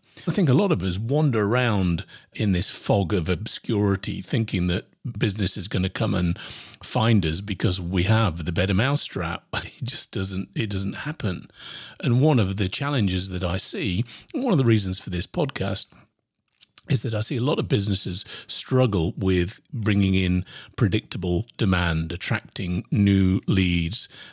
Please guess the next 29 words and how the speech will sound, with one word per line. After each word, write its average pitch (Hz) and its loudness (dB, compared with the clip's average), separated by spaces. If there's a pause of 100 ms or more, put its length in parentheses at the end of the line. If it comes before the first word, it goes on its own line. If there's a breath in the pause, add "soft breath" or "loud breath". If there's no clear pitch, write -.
They 117 2
tend 104 0
to 98 -4
rely 98 4
on 98 2
their 90 4
existing 95 -2
customers, 95 -2 (500 loud breath)
and 127 2
so 127 0
they 135 2
don't 147 0 (160)
really 135 4
have 117 0
an 113 2
ability 110 0 (180)
to 120 -4
grow. 101 2 (460 loud breath)
If - -4
the, 92 2 (100)
uh, - -8 (220)
economy 95 2
takes - -4
a 87 -6
little 92 -2
bit 87 0
of 92 -4
a 90 0
downturn, 113 2